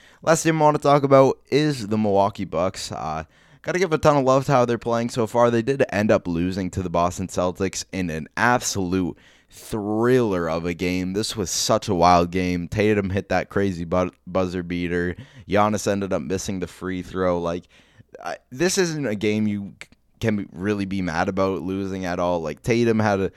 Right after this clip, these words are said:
an awesome game, was thirty points. Jaylen Brown had thirty-three. Jeff T came off the bench, hit all four of his threes, and scored nineteen points. Uh, it was more of a game where Giannis was just playing some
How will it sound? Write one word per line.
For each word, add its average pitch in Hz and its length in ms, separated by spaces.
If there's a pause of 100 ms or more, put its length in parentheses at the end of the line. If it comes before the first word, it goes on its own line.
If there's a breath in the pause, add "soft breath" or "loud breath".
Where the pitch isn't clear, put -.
(220 soft breath)
an 90 80
awesome 92 340
game, 90 240
was 87 160
thirty 92 300
points. 87 580
Jaylen 95 360
Brown 87 340
had 90 260
thirty-three. 90 600
Jeff 110 340
T 107 300
came 101 260
off 98 180
the 95 80
bench, 92 280
hit 95 240
all 90 240
four 95 240
of 92 80
his 92 180
threes, 92 500 (380 loud breath)
and 98 140
scored 98 300
nineteen 90 500
points. 87 500 (380 soft breath)
Uh, 62 300
it 110 120
was 127 160
more 135 220
of 117 80
a 110 60
game 101 400
where 87 280 (180 soft breath)
Giannis 104 460
was 101 200
just - 260
playing 98 280
some 90 280